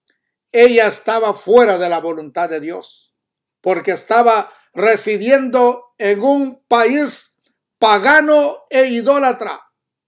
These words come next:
Y quizás ella también estaba idolatrando en ese lugar. Al menos ella tuvo la fe para hacer el largo viaje de regreso.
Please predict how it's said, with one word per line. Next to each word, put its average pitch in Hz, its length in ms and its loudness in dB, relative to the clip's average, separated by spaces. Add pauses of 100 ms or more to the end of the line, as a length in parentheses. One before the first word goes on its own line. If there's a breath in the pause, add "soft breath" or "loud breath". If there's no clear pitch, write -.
(840)
Y 233 160 -2
quizás 247 440 -2
ella 277 320 0
también 262 400 -2
estaba 277 500 -4
idolatrando 240 880 -4
en 190 140 -12
ese 185 280 -12
lugar. 185 440 -12 (960)
Al 185 200 0
menos 277 480 -2
ella 294 360 0
tuvo 302 260 0
la 262 160 0
fe 311 400 2 (540)
para 220 240 2
hacer 285 440 2 (420)
el 220 260 -2
largo 269 500 0
viaje 233 720 -4 (640)
de 185 140 -2
regreso. 190 640 -4